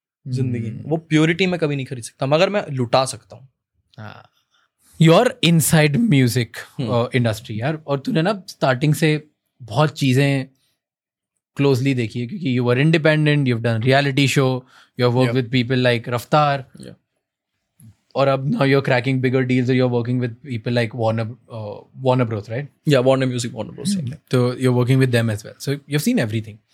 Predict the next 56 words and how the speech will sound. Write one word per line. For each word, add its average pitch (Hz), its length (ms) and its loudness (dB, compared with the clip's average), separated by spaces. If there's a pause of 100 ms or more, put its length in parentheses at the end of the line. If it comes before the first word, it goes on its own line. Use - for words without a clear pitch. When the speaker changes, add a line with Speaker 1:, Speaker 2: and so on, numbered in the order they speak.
(1120)
Speaker 2:
If 233 160 2
someone 180 600 4
is 160 60 4
watching 135 380 4
this 139 200 2
right 113 260 0
now 123 100 -6
और 196 140 -2
उसका 196 200 -2
म्यूजिक 147 260 -2
में 156 100 -2
बहुत 139 160 -4
इंटरेस्ट 107 360 -10
है, - 80 -18
Speaker 1:
हम्म। 143 80 -4
Speaker 2:
राइट, 170 140 -2
वो 202 60 0
किसी 180 260 2
रीजन 180 280 2
से 208 80 2
म्यूजिशियन 156 500 2
नहीं 139 120 0
बन 113 160 -6
पाया, 104 280 -18
Speaker 1:
हम्म। 123 260 -8 (220)
Speaker 2:
या 165 460 2
उसे 185 160 2
बनना 143 340 2
नहीं 110 160 -4
है, 165 120 0
जो 190 120 2
भी 214 100 2
Speaker 1:
हम्म। 202 120 2
Speaker 2:
उसे 226 80 0
म्यूजिक 180 340 2
में 214 180 -4 (220)
पास 156 260 -4
में 165 80 2
रहना 143 180 2
है, 151 60 2
काम 139 300 0
करना 113 220 -6
है, 110 220 -14
Speaker 1:
हम्म। 127 200 -4
Speaker 2:
so 123 80 -2
what 156 280 4
are 196 100 2
the 208 140 2
opportunities, 151 500 -2
what 135 160 0
do 180 40 2
you 160 120 -4
feel 170 180 2
as 160 100 2
an 147 80 0
artist 156 320 -2